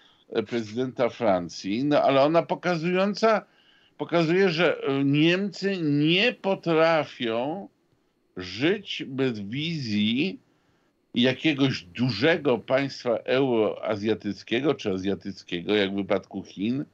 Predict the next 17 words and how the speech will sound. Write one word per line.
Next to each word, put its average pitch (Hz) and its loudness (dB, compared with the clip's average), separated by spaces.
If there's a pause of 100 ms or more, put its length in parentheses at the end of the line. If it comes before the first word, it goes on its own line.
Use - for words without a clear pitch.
(720)
które 202 4
by 151 2
spełniał 165 0
ich - -10 (280)
model, 147 2
e, - -12 (2250)
przyszłościowy, 113 -2
czyli 82 -10 (340)
niemiecka 165 0
telog-, 143 0
technologia 139 2
w 120 -6
zamian 120 -2
za 110 0
ogromne 104 0
rynki 101 -2
zbytu 135 0